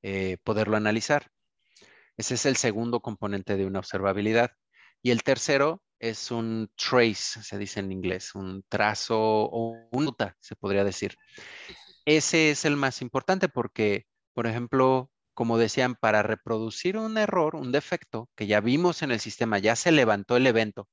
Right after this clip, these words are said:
Evento, error de sistema provocado, Blanca picó en este botón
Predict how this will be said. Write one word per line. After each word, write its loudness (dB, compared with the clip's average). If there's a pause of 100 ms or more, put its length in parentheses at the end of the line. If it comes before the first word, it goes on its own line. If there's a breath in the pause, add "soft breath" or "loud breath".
(200)
Evento, 2
error 4
de 2
sistema 0
provocado, -2 (380 soft breath)
Blanca 2
picó 0
en 0
este -6
botón -2